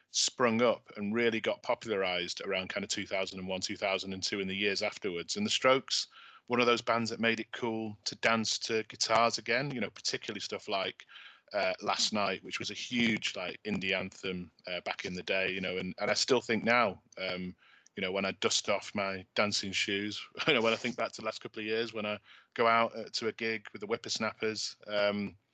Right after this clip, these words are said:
that sounds a bit weird, doesn't it? But <laughs> that's kinda how you feel now. I feel too old to be in those places. But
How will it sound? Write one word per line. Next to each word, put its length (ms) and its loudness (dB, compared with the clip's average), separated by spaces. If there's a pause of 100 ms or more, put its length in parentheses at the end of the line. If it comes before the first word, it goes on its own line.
(320)
that 80 -20
sounds 200 -8
a 40 -16
bit 180 -8
weird, 280 4
doesn't 200 -4
it? 100 -4
But 80 -2
<laughs> 120 4
that's 180 2
kinda 200 4
how 80 2
you 140 2
feel 260 -4
now. 120 -6
I 40 0
feel 220 -8
too 240 -8
old 180 -4
to 100 -14
be 140 -8
in 80 -8
those 160 -10
places. 420 -10
But 260 0